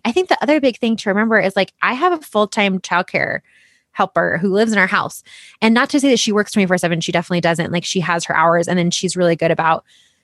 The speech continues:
you know, when she's not working, she's in her room or she's out of the house, and we don't rely on her, you know, when sh-, we don't try to,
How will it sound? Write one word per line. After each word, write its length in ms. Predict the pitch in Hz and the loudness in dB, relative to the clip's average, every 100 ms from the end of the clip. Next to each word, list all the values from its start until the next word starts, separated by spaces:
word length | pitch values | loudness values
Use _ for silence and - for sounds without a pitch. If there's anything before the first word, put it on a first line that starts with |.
| - | -4
you 80 | 190 | 0
know, 120 | 175 | 2
when 140 | 175 | 2
she's 180 | 175 190 | 0 0
not 140 | 185 - | 0 0
working, 240 | 160 175 | -2 -2
she's 260 | - 170 151 | -2 -4 -2
in 100 | 165 | -2
her 260 | 160 156 - | -2 -4 -4
room 260 | 233 262 233 | 0 2 2
or 80 | 196 | 0
she's 160 | 175 | 0
out 120 | 147 | -2
of 40 | 143 | 0
the 60 | |
house, 340 | 156 196 185 - | 0 -2 -2 -4
and 160 | 190 185 | -2 0
we 100 | 180 | 2
don't 160 | 185 | 2
rely 260 | 151 151 156 | 2 2 2
on 80 | 175 | 2
her, 260 | 175 165 - - | 2 0 -2 -6
you 100 | 175 | -4
know, 100 | 143 | -2
when 140 | 156 | -4
sh-, 60 | 170 | -4
we 120 | 196 185 | -2 -2
don't 120 | 147 | -2
try 120 | 190 | -2
to, 120 | 170 | -2